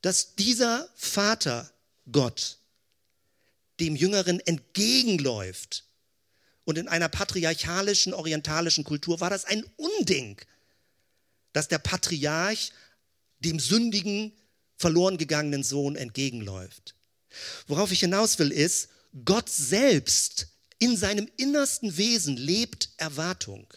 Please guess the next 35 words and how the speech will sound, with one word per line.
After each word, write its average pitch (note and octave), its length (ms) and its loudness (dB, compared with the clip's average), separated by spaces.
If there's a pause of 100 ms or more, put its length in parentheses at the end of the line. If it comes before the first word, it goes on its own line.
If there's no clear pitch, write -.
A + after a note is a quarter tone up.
(920)
Er E3+ 100 0
lebt G#3 400 -2
Erwartung, F3 880 -4 (320)
dass - 320 -2 (200)
Sünder D#3+ 760 4 (160)
zurückkommen D#3+ 640 -4
zu - 160 -4
ihm. G#2+ 360 -10 (320)
Dass F#3 180 2
Menschen, A3+ 420 4
die A#3 120 -2
ihm A3+ 100 -2
verloren A3+ 460 2
gegangen D3 340 0
sind, E3+ 220 -2
zurückkommen. F3+ 600 0 (220)
Dass G#3 160 2
Menschen, B3 480 4 (240)
denen A#3 300 4
Gott A3 300 0
gleichgültig A3 680 2
war, D3+ 180 0
zurückkommen F#3 680 2
und F3 140 -6
sagen, F#3+ 200 0 (400)
ich - 240 0
erwarte A3+ 460 4
dich, C#3 240 0
ich G#3+ 160 2
habe - 160 -2
offene A3+ 380 0
Arme, A#3 300 2
ich - 220 -4
erwarte B3+ 460 2
dich. B2 340 -2